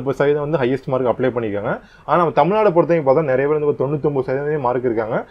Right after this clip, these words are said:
நம்மளுடைய subscriber நிறைய பேர் வந்து பார்த்தீங்கன்னா, நானூத்தி தொண்ணூத்தி எட்டுல எடுத்திருக்காங்க, comment பண்ணியிருக்காங்க நமக்கு. இதே மாதிரி வந்து official website இதில் பார்த்து சைடில் பார்த்தீங்கன்னா உங்களுக்கு result வந்து அறிவிச்சிருப்பாங்க ஒடிசாவுக்கு. இப்போ அது மட்டும் பார்த்தா red color உங்களுக்கு இருக்கும்.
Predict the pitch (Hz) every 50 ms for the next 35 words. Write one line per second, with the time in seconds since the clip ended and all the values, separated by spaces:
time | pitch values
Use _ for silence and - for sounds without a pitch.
0 | - - - - 131 135 135 - 143 131 - - 208 202 180 156 139 143 151 156
1 | 170 165 160 143 131 135 131 156 147 123 120 135 147 156 139 135 120 143 127 135
2 | 127 127 135 110 131 147 139 123 117 123 123 110 113 110 135 151 120 120 120 127
3 | 131 113 123 117 117 110 113 110 107 101 101 101 98 143 208 233 - - - _
4 | - 156 196 202 208 208 180 196 170 170 165 151 - - 196 - 220 190 165 143
5 | - - 185 180 165 160 139 147 147 135 - 160 170 190 196 180 139 151 143 151
6 | 165 156 147 139 139 135 131 - 170 160 156 156 143 135 135 143 127 143 123 127
7 | 123 117 127 131 127 - 135 117 104 117 151 143 139 135 127 123 135 135 127 131
8 | 135 139 123 110 - - 135 131 139 131 117 107 101 107 101 - 214